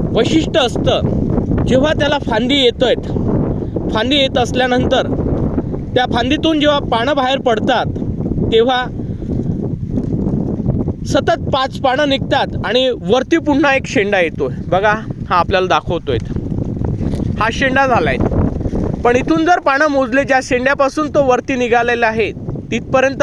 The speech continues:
पाच पानं सतत येतात. तुम्हाला दाखवू इच्छितोय, यास आता कळ्या येणं चालू झालेले आहेत. पुन्हा ब्रांचिंगसाठी हे झाड तयार झालेले आहेत. आणि हे झाड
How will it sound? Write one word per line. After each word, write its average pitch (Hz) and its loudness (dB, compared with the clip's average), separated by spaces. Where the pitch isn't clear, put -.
पाच 233 0
पानं 247 2
सतत 208 -2
येतात. 156 -2
तुम्हाला 285 2
दाखवू 240 0
इच्छितोय, 208 2
यास 254 0
आता 220 2
कळ्या 226 4
येणं 240 2
चालू 185 0
झालेले 131 0
आहेत. - -6
पुन्हा 214 2
ब्रांचिंगसाठी 180 -2
हे 254 2
झाड 233 2
तयार 262 4
झालेले 185 2
आहेत. - -4
आणि 269 2
हे 294 0
झाड 330 2